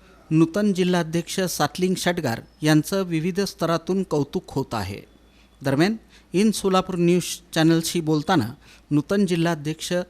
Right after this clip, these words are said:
सातलिंग शटगार यांनी काँग्रेस पक्ष संघटन मजबूत करून, तालुक्यांचे वेळोवेळी दौरे करून आगामी जिल्हा परिषद, पंचायत समिती आणि नगरपालिका या निवडणुकांमध्ये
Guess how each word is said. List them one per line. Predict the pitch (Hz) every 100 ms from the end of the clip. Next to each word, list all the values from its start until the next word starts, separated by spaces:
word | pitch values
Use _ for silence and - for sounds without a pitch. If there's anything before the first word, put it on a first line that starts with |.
| _
सातलिंग | - 147 - 165 180
शटगार | 175 165 180 151 113 - _ _ 156
यांनी | 151 208 226
काँग्रेस | 156 160 202 -
पक्ष | 175 - 185
संघटन | - 165 165 160 165
मजबूत | 151 143 147 170 -
करून, | 170 220 226 - _ -
तालुक्यांचे | 160 170 190 190 170 190
वेळोवेळी | 175 160 175 180 180 180
दौरे | 151 151 175
करून | - 190 123 104 -
आगामी | 156 151 190 190
जिल्हा | 156 151 160 175
परिषद, | 170 165 - 185 -
पंचायत | 151 139 170 170
समिती | - 165 170 190 196 - -
आणि | 156 170
नगरपालिका | 147 156 170 - 170 170 190 196 202 127
या | 156
निवडणुकांमध्ये | 190 185 180 175 165 175 170 175 113